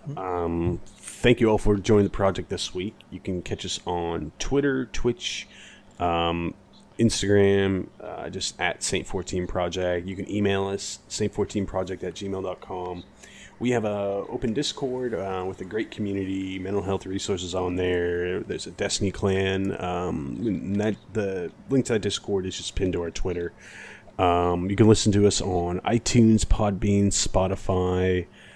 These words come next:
Speaker 2: uh, SoundCloud, and I,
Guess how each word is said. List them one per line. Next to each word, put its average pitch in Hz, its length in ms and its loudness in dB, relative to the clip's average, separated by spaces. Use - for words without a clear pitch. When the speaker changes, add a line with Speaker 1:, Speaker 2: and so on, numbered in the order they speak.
Speaker 2:
uh, 87 360 0
SoundCloud, 117 1400 -2
and 95 720 2
I, 101 120 2